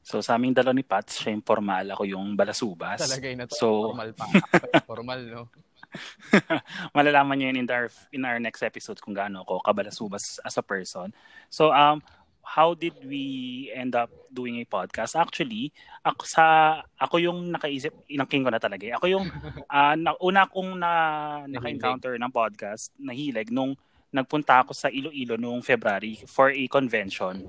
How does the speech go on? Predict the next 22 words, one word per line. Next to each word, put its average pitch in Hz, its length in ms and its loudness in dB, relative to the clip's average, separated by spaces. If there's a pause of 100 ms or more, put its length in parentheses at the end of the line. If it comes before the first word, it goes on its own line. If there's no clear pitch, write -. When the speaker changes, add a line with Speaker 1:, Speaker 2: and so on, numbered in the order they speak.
(120)
Speaker 1:
for 113 320 2
my, 101 400 -6
for 131 160 4
our 98 560 -2
course. 113 480 -2 (560)
And, 131 320 -2 (320)
ah, 139 160 6
solo, 196 320 2 (160)
solo, 170 400 -2
solo 175 400 -2
trip 180 160 -4
kasi - 240 -4
ako 170 160 0
nun 120 160 -6
and 120 240 -8
then, 117 240 -2
Speaker 2:
Nagpunta - 320 -14
ka? - 80 -18
Speaker 1:
ku-, 160 160 -10
ah, 135 160 2
solo 175 400 2
Speaker 2:
Wait 220 160 -12